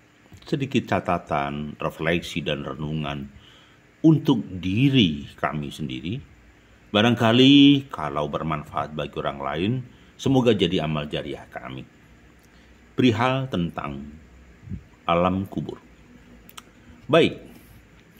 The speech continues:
beberapa kali kita sampaikan berkaitan dengan bekal perjalanan akhirat, tetapi kita akan memasuki salah satu fase pasca kehidupan dunia, yaitu alam kubur. Yang menjadi catatan begini,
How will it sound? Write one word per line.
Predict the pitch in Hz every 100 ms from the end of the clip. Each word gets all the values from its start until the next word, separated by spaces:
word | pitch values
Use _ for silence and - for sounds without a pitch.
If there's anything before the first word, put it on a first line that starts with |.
| - - - - -
beberapa | 143 202 202 220
kali | 220 208
kita | 208 185 175 160 160
sampaikan | 156 151 139 139 135 131 123 131
berkaitan | 113 - 95 - 92
dengan | 85 80 80 80 80
bekal | 80 - 76 76
perjalanan | 80 78 76 71 71 69
akhirat, | - - 71 - - -
tetapi | - 147 - -
kita | 110 -
akan | - - 92
memasuki | 85 82 - 110
salah | 120 - 180
satu | 170 156 165
fase | - 117 - 76 67 - - - - - -
pasca | - 113 - 110
kehidupan | 92 90 85 85 78
dunia, | 85 127 113 - - -
yaitu | 92 80 - -
alam | 95 78 82 90
kubur. | - 92 71 65 - _ _ _ _ _ _ _ _ _ - - _ _ _ _ _ - - - - - _
Yang | 117 127
menjadi | 143 147 160
catatan | 160 175 190
begini, | 170 113 87 76 67